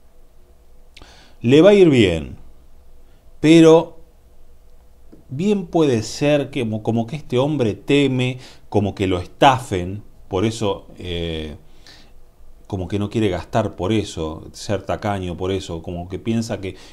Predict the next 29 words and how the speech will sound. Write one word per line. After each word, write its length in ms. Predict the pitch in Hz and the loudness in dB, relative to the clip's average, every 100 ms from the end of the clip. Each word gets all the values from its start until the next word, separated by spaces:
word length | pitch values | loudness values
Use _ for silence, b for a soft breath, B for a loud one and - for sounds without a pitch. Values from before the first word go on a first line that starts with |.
| B | B
esto 280 | 123 - 104 | -2 -2 -2
no 180 | 101 | -4
puede 180 | 120 107 | 0 -2
llegar 300 | 104 92 98 | 0 -2 -2
a 80 | 90 | -4
servir. 720 | - 80 92 117 110 92 87 - - b b b b b - | -6 -6 -2 2 2 0 -4 -12 -20 b b b b b -6
Eh, 880 | 101 104 98 95 90 85 82 78 78 73 73 85 - - - - _ _ _ _ - - b b b b - | 0 4 4 2 0 -2 -4 -6 -8 -10 -14 -18 -20 -20 -20 -20 _ _ _ _ -20 -20 b b b b -4
y 100 | 139 | -4
es 120 | - | -2
una 120 | 143 | -4
actitud 280 | 123 110 143 | -4 -4 -4
un 140 | 135 | -2
tanto 300 | 135 131 123 | -2 -2 -2
imprudente, 760 | 110 98 92 104 120 101 85 80 | -2 -2 0 2 2 0 -4 -6
dice 240 | 82 - | -8 -8
acá 200 | 82 90 | -6 -4
el 100 | 80 | -4
seis 320 | - 98 87 | -6 -6 -4
de 160 | 82 78 | -4 -6
copas. 500 | 82 73 69 71 - b b b | -8 -8 -8 -12 -14 b b b
Pero 180 | 117 123 | 0 2
bueno, 220 | 107 87 | 2 0
lo 140 | 95 | -4
princip-, 460 | 101 110 131 123 - - | -4 -6 -6 -12 -16 -18
fíjate 380 | - - 156 131 | -10 -6 -4 -2
que 80 | 107 | -2
la 180 | 98 | -2
primer 380 | 101 107 135 156 | -2 -2 0 -4
tirada 600 | - 104 123 147 123 85 | -4 -2 0 2 0 -2